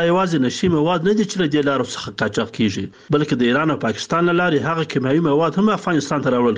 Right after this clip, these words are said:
کیږي چې د هیروینو په جوړولو کې کار ځنې اخیستل کیږي.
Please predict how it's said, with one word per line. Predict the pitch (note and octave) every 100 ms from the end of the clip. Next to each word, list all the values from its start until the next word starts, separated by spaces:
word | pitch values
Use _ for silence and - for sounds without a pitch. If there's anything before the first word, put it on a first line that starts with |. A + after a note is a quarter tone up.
| -
کیږي | A#2+ G#2 -
چې | G#2 - - -
د | G#2 A#2+
هیروینو | A#2 C3+ D#3+ -
په | G#2
جوړولو | A2 A#2+ D3+ D3+
کې | D#3 -
کار | G3 A2+
ځنې | G#2+ G#2+
اخیستل | - B2 G#2 -
کیږي. | A2+ G#2